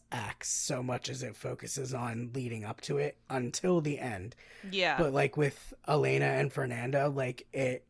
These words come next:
Speaker 1: it focuses on the build-up and the, the push and pull and, like, the, um, dialogue and tension. And then it cuts away from the sex and only focuses on Anais.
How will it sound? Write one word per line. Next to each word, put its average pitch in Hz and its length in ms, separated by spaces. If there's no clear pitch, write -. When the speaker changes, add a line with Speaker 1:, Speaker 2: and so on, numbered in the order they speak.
Speaker 1:
it 143 200
focuses 151 560
on 139 320
the 123 100
build-up 131 600
and 123 300
the, 117 460
the 123 260
push - 280
and 127 160
pull 131 420
and, 120 280
like, 120 220
the, 120 500
um, 117 240
dialogue 117 800
and 110 180
tension. 151 600
And 135 180
then 123 140
it 123 240
cuts - 360
away 147 260
from 135 240
the 117 100
sex - 480
and 120 280
only 127 560
focuses 120 540
on 107 160
Anais. - 680